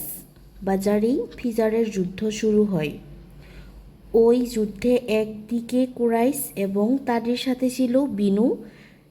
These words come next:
কেনানা, অন্যদিকে ছিল কায়েস আইনাল।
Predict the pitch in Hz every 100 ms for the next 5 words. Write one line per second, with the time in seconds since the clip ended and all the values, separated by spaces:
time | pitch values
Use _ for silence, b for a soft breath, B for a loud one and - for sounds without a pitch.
0 | _ _ _ 240 233 220 180 170 180 -
1 | _ _ 220 233 247 240 247 269 262 269
2 | 254 269 269 247 240 247 339 - - 196
3 | 196 190 170